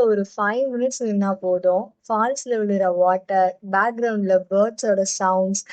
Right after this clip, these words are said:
அந்த சாரல் மலையில குளு குளுன்னு இருக்கிற கிளைமேட்க்கு செம ஒர்த்தான ஃபீல், பீஸ்ஃபுல்லான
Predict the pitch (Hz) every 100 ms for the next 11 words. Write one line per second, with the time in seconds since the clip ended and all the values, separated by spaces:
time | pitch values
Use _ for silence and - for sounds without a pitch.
0 | - - 190 202 208 - 220 202 240 277
1 | 262 214 196 196 190 185 190 _ - 233
2 | 226 247 277 302 294 226 208 208 208 202
3 | 208 190 190 196 214 - - 240 214 262
4 | 285 269 202 190 202 208 226 - 208 208
5 | - - - 269 285 - 220 196 190